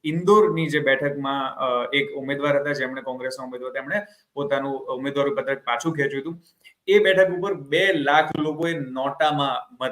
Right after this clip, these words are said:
આપ્યા છે. બે લાખનો આંકડો ઇન્દોરમાં જોવા મળી રહ્યો છે.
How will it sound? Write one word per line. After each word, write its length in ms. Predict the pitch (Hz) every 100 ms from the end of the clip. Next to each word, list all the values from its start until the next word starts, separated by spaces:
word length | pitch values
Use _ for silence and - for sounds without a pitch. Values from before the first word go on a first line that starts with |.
| -
આપ્યા 260 | 113 120 120
છે. 200 | - _ _ _ _ _
બે 220 | 139 165
લાખનો 380 | 160 147 143 156
આંકડો 500 | 147 143 165 185 -
ઇન્દોરમાં 540 | 143 147 147 143 143
જોવા 160 | 127 123
મળી 200 | 120 120
રહ્યો 180 | 123
છે. 100 | 127